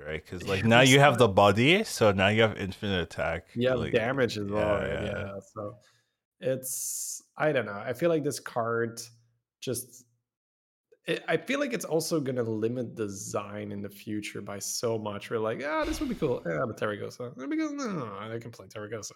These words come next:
Speaker 2: right? It's absolutely broken. So it's just, yeah, it, it feels,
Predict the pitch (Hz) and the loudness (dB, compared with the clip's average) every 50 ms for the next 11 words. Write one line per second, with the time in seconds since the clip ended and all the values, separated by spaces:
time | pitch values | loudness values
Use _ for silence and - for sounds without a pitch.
0 | _ - 120 113 110 107 104 104 101 104 104 107 107 110 117 131 123 110 113 - | _ -20 -18 -18 -18 -20 -20 -20 -20 -20 -18 -18 -14 -14 -14 -10 -10 -8 -8 -8
1 | - 127 123 120 123 147 151 - - - - - _ _ _ - - - _ _ | -8 -6 -6 -6 -6 -8 -8 -10 -12 -12 -20 -20 _ _ _ -20 -20 -20 _ _
2 | _ _ _ - - - 113 107 107 107 113 - 113 113 - 123 113 - - 120 | _ _ _ -10 -2 -2 -2 0 -2 -4 -6 -8 -8 -6 -6 -8 -8 -8 -8 -8
3 | 104 101 104 104 104 - _ _ _ _ - 131 127 147 135 - - - 165 156 | -8 -8 -8 -10 -12 -16 _ _ _ _ -6 -4 -4 -4 -6 -6 -4 -2 0 2
4 | 147 143 139 131 117 - - - - | 2 2 0 -2 -2 -4 -8 -10 -12